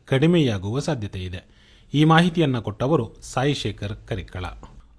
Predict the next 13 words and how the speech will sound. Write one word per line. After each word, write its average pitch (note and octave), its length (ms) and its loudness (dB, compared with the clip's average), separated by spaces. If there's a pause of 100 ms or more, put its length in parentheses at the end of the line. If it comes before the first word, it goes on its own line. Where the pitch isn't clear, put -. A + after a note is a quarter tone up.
ಐದು E3+ 340 6
ಆರು C#3+ 300 4
ಎರಡು C3+ 220 4
ಸಾವಿರದ C3+ 280 2
ಇಪ್ಪತ್ತ C3+ 360 -2
ನಾಲ್ಕರ B2+ 340 0
ಬೆಳಗ್ಗೆ C3+ 340 2
ಎಂಟು B2+ 260 0
ಗಂಟೆಯವರೆಗಿನ A#2 600 0
ಕರ್ನಾಟಕದ A#2 560 -4
ಹವಾಮಾನ A2+ 440 -2
ಮುನ್ಸೂಚನೆ G#2 500 -4
ಹೀಗಿದೆ. G2+ 680 -8